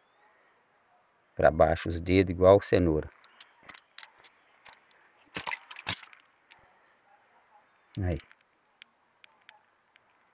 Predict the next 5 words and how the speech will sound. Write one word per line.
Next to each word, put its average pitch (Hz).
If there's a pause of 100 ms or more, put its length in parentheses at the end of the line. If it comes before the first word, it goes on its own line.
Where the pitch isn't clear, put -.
(2000)
Essa -
mandioca 92
aqui 95
tá 104
com 101